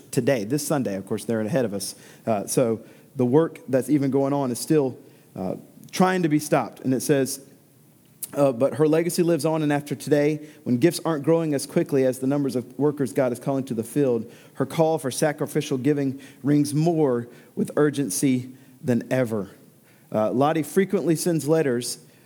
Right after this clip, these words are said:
Uh, this, these are some of her letters. Lottie frequently sent letters back home detailing the Chinese culture, missionary life, and the physical and spiritual needs of the Chinese people. Additionally, she challenged Southern Baptists to go to China or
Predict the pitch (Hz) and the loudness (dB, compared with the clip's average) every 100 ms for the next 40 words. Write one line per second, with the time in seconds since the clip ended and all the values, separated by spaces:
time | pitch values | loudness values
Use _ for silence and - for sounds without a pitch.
0 | - - - 165 160 113 143 160 151 156 | -10 -4 2 2 0 -4 0 0 0 -2
1 | 143 127 127 123 113 107 143 151 147 - | -2 0 0 2 0 0 0 2 -2 -6
2 | - - 196 202 160 156 180 135 156 139 | -16 4 4 4 0 0 0 2 2 2
3 | 110 110 156 156 170 160 131 120 - - | 0 0 0 -2 -2 0 0 -2 -6 -16
4 | - 143 180 - 165 156 139 135 156 147 | 0 0 2 0 2 2 0 0 0 0
5 | 139 131 - 156 151 160 143 143 147 139 | 0 -2 0 0 0 0 0 0 0 2
6 | 123 131 127 - - - - 131 120 160 | 0 0 -4 -12 -20 -20 -2 -2 2 0
7 | 151 156 143 143 147 147 135 139 123 117 | 0 -2 -2 0 0 0 0 0 0 -4
8 | - 135 123 117 - 160 92 95 151 180 | -2 -2 -2 -2 -2 -2 -2 0 0 0
9 | 151 123 123 - - - 135 - 156 170 | 0 -2 -4 -10 -20 -8 -6 0 0 2
10 | 170 160 170 156 151 151 139 135 120 151 | -2 0 0 2 2 0 -2 -6 0 2
11 | 175 185 190 170 180 190 190 - - - | 4 2 0 -2 -2 -2 -6 -18 -20 -6
12 | - 196 196 139 139 | 4 4 6 2 -2